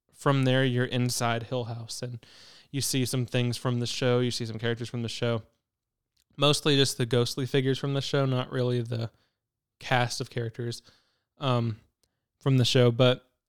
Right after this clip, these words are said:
it's full of scares, which surprised me a little bit. Uh, I didn't get really scared in it, but I saw a lot of people get scared, and I got startled once or twice. Some really cool effects. Uh, the really tall man's there. He's on stilts.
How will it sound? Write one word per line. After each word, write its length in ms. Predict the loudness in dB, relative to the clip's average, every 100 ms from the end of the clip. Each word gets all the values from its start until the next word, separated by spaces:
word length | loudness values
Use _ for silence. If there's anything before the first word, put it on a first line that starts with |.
| -2
it's 180 | 0 2
full 240 | 2 4
of 100 | 4
scares, 460 | 2 4 4 4 0
which 320 | -4 -4 -8
surprised 400 | -6 0 4 4
me 60 | 4
a 40 |
little 160 | 2 0
bit. 260 | 0 -2 -4 _ _ _ _ -4
Uh, 260 | -2 -2 0
I 120 | 2
didn't 220 | 2 0
get 100 | -4
really 180 | -2 -4
scared 300 | -2 0 2
in 80 | 0
it, 180 | 0
but 140 | 2 2
I 80 | 2
saw 160 | 2
a 20 |
lot 80 | 2
of 60 | 2
people 180 | -2 -4
get 140 | -6
scared, 320 | -6 -2 0
and 80 | 0
I 60 | -4
got 120 | -6
startled 360 | -4 -2 -2
once 180 | -4 -6
or 60 | -6
twice. 320 | -4 -4 -4
Some 360 | -4 -4 -2 -2
really 240 | 0 -2
cool 260 | -2 -2 -2
effects. 560 | -4 -6 -6 -8 -8
Uh, 420 | -8 -6 -4 -6 -6
the 120 | -6
really 260 | -2 -2 -2
tall 300 | 0 2 2
man's 340 | -2 -4 -4
there. 260 | -4 -4 -4
He's 160 | -6
on 140 | -8 -12
stilts. 480 | -8 -6 -6 -10